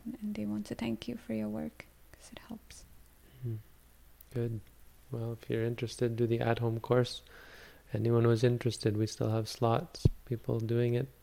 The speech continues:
Speaker 2: still people signing up, which is great, but there's still lots of room for more people to take an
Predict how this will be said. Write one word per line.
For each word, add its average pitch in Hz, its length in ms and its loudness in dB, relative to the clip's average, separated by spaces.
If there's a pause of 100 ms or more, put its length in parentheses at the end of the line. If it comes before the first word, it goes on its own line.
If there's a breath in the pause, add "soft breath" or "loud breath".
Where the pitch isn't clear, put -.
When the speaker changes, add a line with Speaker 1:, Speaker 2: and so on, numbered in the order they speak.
(800 loud breath)
Speaker 2:
still 117 300 -2
people 117 440 0
signing 117 480 2
up, 127 140 2 (300)
which 117 180 -6
is 117 140 -4
great, 120 420 0
but 120 180 -4 (280)
there's - 180 -4
still 117 200 -4
lots 110 340 -2
of 110 100 -2
room 113 200 0
for 110 160 -2
more 110 200 0
people 117 320 -4
to 113 100 -4
take 113 300 -6
an 117 220 -6